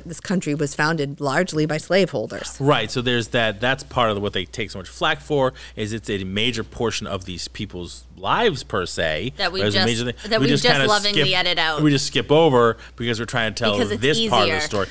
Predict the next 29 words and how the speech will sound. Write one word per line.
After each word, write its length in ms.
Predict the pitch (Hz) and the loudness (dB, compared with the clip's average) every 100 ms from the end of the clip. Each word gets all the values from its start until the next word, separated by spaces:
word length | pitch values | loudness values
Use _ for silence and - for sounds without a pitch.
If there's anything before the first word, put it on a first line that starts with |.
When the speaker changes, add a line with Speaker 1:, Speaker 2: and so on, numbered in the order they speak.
| - | -4
Speaker 3:
Yeah. 160 | 151 - | -4 0
Speaker 2:
It's 180 | 175 | 0
easier 300 | 175 262 233 | 2 2 2
because 260 | 139 131 123 | -2 -2 -2
you, 160 | 120 120 | -2 0
uh, 100 | 123 | 2
otherwise 420 | 123 139 123 110 | 2 2 2 0
it's 120 | 101 | -8
a 40 | |
six-hour 440 | - 123 - 101 87 | -8 -6 -2 0 0
play. 400 | - 156 85 58 - - - | 0 0 0 -4 -12 -16 -14
So 140 | - | -2
you 60 | 123 | 0
know 60 | 120 | 2
what 40 | |
I 20 | |
mean? 60 | 117 | 0
So 120 | 107 | -2
you 80 | 110 | 0
have 120 | 110 | -2
to 80 | 104 | -2
kinda, 200 | 113 104 | -4 -4
the 160 | 95 110 | -4 -4
story 380 | - 139 139 | 0 4 4
they're 120 | 123 110 | 4 0
trying 260 | 123 104 | 0 -2
to 60 | 98 | -2
tell 440 | - 175 120 107 | -2 2 4 2
is 320 | 101 101 98 | 0 -2 -2